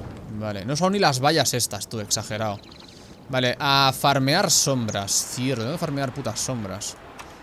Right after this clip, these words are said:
Hacer la máquina esta, manipulador de sombras. Necesito siete sombras.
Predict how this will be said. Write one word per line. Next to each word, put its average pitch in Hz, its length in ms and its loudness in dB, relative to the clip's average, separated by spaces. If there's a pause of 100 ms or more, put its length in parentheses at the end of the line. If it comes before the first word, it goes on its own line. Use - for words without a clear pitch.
(100)
Hacer 127 180 -2
la 147 100 4
máquina 127 800 2 (1300)
esta, 101 380 -2 (160)
manipulador 120 580 0
de 143 80 -2
sombras. 113 320 0
Necesito 127 160 -4
siete 143 520 0
sombras. 104 400 -6